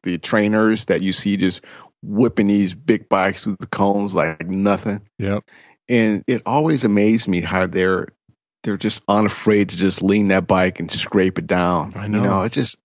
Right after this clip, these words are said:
Speaker 2: Yep.
Speaker 1: just amazing to me. And just have that much confidence in knowing, you know, to look and turn, you know, scrape it and turn it the other way and scrape it and, and not have any fear.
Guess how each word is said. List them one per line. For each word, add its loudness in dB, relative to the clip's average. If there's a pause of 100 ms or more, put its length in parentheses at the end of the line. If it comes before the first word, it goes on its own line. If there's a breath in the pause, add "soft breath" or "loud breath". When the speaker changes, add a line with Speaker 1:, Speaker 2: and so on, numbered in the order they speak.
Speaker 2:
Yep. -6
Speaker 1:
just -6
amazing 2
to 0
me. 2 (720 loud breath)
And 2
just 4
have 4
that 6
much 0
confidence 0
in -2
knowing, 2
you 0
know, 0 (280)
to -10
look -2
and -8
turn, 0 (340)
you -6
know, -4 (200)
scrape 0
it 2
and -4
turn -2
it -2
the 2
other 4
way 2
and -4
scrape -2
it 0 (100)
and, -2
and -2
not 2
have 0
any -4
fear. 0